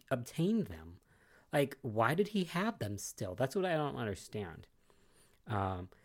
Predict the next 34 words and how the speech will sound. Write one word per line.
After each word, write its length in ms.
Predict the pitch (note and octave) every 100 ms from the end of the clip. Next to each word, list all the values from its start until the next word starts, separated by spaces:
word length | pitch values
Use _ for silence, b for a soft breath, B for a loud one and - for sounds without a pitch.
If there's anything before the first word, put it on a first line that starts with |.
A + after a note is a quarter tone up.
| b
because 260 | D3+ D#3+ D#3+
he 100 | G#3
does 240 | D#3+ E3+
seem 140 | F3 E3
to 80 | F3
be 160 | A2+
on 120 | A#2
her 160 | A2+ C3+
side, 480 | - A#2 G2 A#2 C#3
and 160 | A#2+
I 80 | A#2
don't 240 | A2+ A#2 C#3+
know 140 | D#3
why 240 | A#2+ G2+
that 200 | G#2+ A#2
is 160 | B2 A#2
either. 380 | G2+ F#2+ A#2+ D3
Like, 180 | C3 -
he's 200 | C3 A2
not 320 | A2+ B2+ -
related 500 | C#3 G#2+ G2 F2 A2 A2+
to 140 | F3
her 200 | F3+ A3
in 100 | F#3+
any 180 | G3+ G#3
way, 260 | G3 A3+
so 180 | A3+ B2
why 200 | G2+ F#2
does 100 | G#2
he 60 | B2+
need 160 | A#2+ A#2
to 60 |
protect 420 | - G#2 G2+ - -
her? 220 | G3